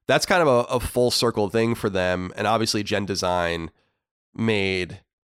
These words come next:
through both Team Ico and, and Ueda's work on The Last Guardian, they don't own those I Ps. So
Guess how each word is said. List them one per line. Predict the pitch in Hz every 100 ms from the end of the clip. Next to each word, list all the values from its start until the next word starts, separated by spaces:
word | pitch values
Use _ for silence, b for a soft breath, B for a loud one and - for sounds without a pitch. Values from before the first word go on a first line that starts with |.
| _ _ _ _ _ - 123
through | 147
both | 131 113 -
Team | 123 104
Ico | 101 104 92
and, | 87 85
and | - 90
Ueda's | 98 - 98 92 90 85
work | 92 90 87
on | 85
The | 85
Last | 82 -
Guardian, | 117 120 113 101 98 87 _ _ _ _
they | 101
don't | 101 101
own | 104 95
those | 90 90
I | 87
Ps. | - 87
So | - 101 92